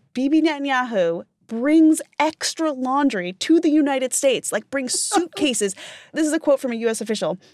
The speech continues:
Speaker 1: "The Netanyahus are the only ones who bring actual suitcases of dirty laundry for us to clean. They're like the college kid home from the semester
Speaker 2: Yes.
Speaker 1: at school who comes home, who comes to America,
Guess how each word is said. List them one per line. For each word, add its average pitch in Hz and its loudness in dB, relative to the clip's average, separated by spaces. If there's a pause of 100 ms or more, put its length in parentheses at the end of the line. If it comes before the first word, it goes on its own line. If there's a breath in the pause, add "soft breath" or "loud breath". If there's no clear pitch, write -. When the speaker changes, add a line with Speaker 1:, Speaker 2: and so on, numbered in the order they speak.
(100)
Speaker 1:
"The 262 0
Netanyahus 302 0 (100)
are 233 -2
the 240 -8
only 277 -2
ones 269 -2
who 247 -6
bring 226 -6 (140)
actual 311 -4
suitcases 202 -4 (100)
of 185 -6
dirty 196 -2
laundry 117 -4
for - -6
us - -6
to 226 -8
clean. - -8 (100)
They're 330 0
like 302 2
the 208 0
college 254 -2
kid 247 -2
home 220 -4
from 214 -4
the 190 -2
semester 190 0
Speaker 2:
Yes. 202 10
Speaker 1:
at - 2 (120)
school 226 2
who 247 -4
comes 240 0
home, 240 0 (200 soft breath)
who 302 2
comes 311 0
to 330 0
America, 254 2